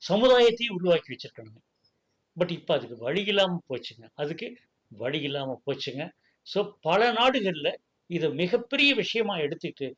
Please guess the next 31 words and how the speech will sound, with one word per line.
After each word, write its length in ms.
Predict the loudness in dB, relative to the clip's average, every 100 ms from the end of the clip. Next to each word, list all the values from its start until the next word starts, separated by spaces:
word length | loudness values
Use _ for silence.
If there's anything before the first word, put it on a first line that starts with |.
| _
நம்ம 300 | -8 -6 0
நாட்டை 300 | 2 2 0 0
காப்பாத்துறது 720 | -2 2 2 2 2 2 2
அவங்களுடைய 340 | 0 -4 -6 -10 _ _
இதாவே 400 | -6 2 4 6 4
எடுத்துக்கிட்டு 400 | 0 -4 -8 -8
பணம் 280 | -4 -4 -2
கொடுத்துட்டு 240 | -6 -10 -12
இருந்தாங்க. 380 | -6 -6 -6 -12 -14 -20
நம்ம 280 | -10 -8 -4
நாட்டுல 500 | -2 -2 0 -2 -2
ஈகோ 520 | -2 -4 0 -2 -2 -4
அவேர்னஸ் 600 | 2 2 4 2 -2 -4
நடத்துறது 420 | -4 -2 -2 -2
கூட 260 | -2 -2 0
வழி 220 | -2 -4
இல்லாத 540 | -4 0 2 2 0 -6 _ _ -4
ஒரு 260 | -2 -2
நிலையில 480 | -4 0 0 2 0 -2 _ -14
இந்த 180 | -10
மாட்டிக்கிட்டு 400 | -6 -6 -8 -10
முழிக்கிறது 600 | -8 -4 -4 -2 -6 -6 -12 _ -8
எனக்கு 500 | -6 -6 -8 -10 -10
மனசுல 280 | -8 -10
கஷ்டமா 420 | -8 -10 -6 -8 -6
தான் 160 | -6
இருக்குதுங்க. 400 | -6 -10 -12 -14 -18 -20 _
அது 200 | -12 -6
யாராவது 440 | -4 -4 -2 -2 -2
ஹெல்ப் 180 | -6 -6 -4
பண்ணுவாங்களா 520 | -2 -2 -4 -4 -8